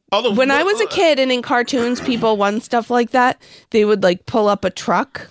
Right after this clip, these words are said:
Speaker 1: Yes.
Speaker 2: to the house. And, like, if you won free cereal for a year, they'd, like, you know, it was this huge thing. But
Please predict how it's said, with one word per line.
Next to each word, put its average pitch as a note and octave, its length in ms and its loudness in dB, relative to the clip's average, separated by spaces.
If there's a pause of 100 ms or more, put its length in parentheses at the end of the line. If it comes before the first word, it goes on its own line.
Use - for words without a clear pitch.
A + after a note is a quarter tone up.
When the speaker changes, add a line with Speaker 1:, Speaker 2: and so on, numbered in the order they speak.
Speaker 1:
Yes. C3 240 -4
Speaker 2:
to A3+ 120 0
the G#3 120 2
house. G3+ 480 0
And, G3 140 -2
like, F3+ 240 0
if F#3 120 -4
you G3+ 100 0
won F#3 240 0
free F#3 220 -2
cereal F#3 460 2
for F#3 180 0
a F3 60 4
year, E3+ 400 2
they'd, E3+ 360 -2
like, F3 220 -2 (960)
you F#3+ 140 -2
know, E3+ 220 -2
it F#3+ 80 0
was F3 300 -2
this - 260 -4
huge F3 360 -2
thing. F#3 280 0 (440)
But A#3 240 2